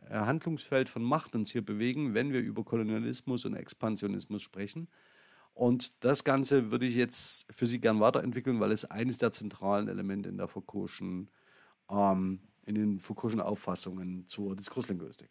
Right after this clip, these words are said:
ist. Wichtig ist, ähm, und auf Busse werden wir in der nächsten, äh, Woche sowieso zu sprechen kommen, dass er darauf hinweist, dass es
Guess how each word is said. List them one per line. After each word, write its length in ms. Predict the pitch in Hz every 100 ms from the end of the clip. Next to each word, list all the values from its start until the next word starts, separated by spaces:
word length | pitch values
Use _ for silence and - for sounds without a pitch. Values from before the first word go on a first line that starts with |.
| -
ist. 200 | - - _ _ _ _ _ _ _ _ - -
Wichtig 400 | 190 196 185 -
ist, 460 | 185 226 - - _ _
ähm, 300 | 123 135 143
und 180 | - 135
auf 180 | 117 -
Busse 320 | 190 208 123
werden 260 | 107 107 110
wir 160 | 107
in 100 | 107
der 80 | 107
nächsten, 580 | 110 135 - 117 110 110 -
äh, 360 | 107 107 107
Woche 260 | 113 135 110
sowieso 320 | 110 104 131
zu 140 | 151 95
sprechen 340 | - 98 101
kommen, 260 | 104 135 - - - - - - - - _
dass 460 | - 139 - - - _ _ _ _ -
er 160 | 180
darauf 300 | 196 139 131
hinweist, 680 | 170 185 170 143 139 - - -
dass 200 | - 135
es 380 | 147 120 - -